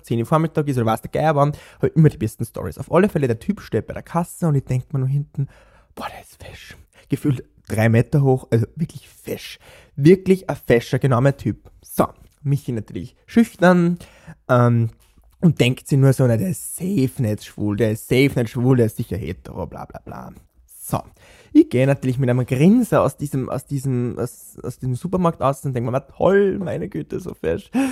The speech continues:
safe hetero“, war schon wieder im Thema ganz woanders. Auf einmal schreibt mir der eben auf dieser Plattform, also auf Grindr, und ich denk mir, „Aha, spannend.“ Naja, auf alle Fälle haben wir dann geschrieben,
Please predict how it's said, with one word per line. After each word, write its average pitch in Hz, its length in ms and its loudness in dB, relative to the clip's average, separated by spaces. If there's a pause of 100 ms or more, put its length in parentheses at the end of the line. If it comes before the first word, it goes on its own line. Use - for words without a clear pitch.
(160)
safe 131 220 2
hetero“, 143 420 2
war 139 140 6
schon 143 100 0
wieder 139 140 2
im 147 240 0
Thema 156 240 0
ganz 135 280 0
woanders. 277 440 -2 (1400)
Auf 208 160 2
einmal 208 680 6 (300)
schreibt 160 800 0
mir 330 160 6
der 131 600 4 (260)
eben 135 420 2
auf 127 400 2
dieser 143 300 2
Plattform, 127 460 4
also 113 140 4
auf 135 120 -2
Grindr, 156 400 2
und 110 100 -2
ich 110 60 -14
denk 107 260 -6
mir, 117 200 -8
„Aha, 117 580 -6 (320)
spannend.“ - 560 -14 (340)
Naja, - 220 6 (100)
auf - 180 2
alle 240 160 6
Fälle 220 160 6
haben 196 80 6
wir 196 60 4
dann 185 140 4
geschrieben, 147 500 0